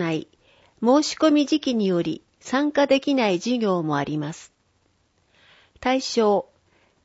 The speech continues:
市内を中心にアマチュアとして芸術文化活動をし、会の運営に携われる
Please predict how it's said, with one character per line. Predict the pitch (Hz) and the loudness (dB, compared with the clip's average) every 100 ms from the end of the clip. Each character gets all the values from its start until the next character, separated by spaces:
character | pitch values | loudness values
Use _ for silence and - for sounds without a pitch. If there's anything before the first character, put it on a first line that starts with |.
| _ | _
市 | - 320 | -2 2
内 | 311 262 202 | 4 4 2
を | 180 | 0
中 | - 214 220 | -2 -2 -2
心 | - 208 202 | -2 -2 0
に | 196 190 | 0 0
ア | 180 | 0
マ | 196 269 | 0 0
チ | - 254 | 0 0
ュ | |
ア | 254 | 0
と | - 233 | -2 -4
し | - | -2
て | 202 185 - - _ | -2 -2 -6 -20 _
芸 | - 226 277 | 4 6 6
術 | 285 277 269 | 0 0 0
文 | 240 262 | 0 0
化 | 254 | -2
活 | 247 254 - | 0 -2 -2
動 | 180 165 165 | -2 -2 -2
を | 160 | -6
し、 | - - - _ _ _ _ - _ | -8 -10 -10 _ _ _ _ -20 _
会 | - 302 277 | 0 2 4
の | 202 175 - | 2 0 0
運 | 233 277 269 | 0 2 4
営 | 262 | 4
に | 240 240 | 2 0
携 | 214 220 247 262 | -2 -2 -2 -2
わ | 247 233 | 0 -2
れ | 214 | -2
る | - | -6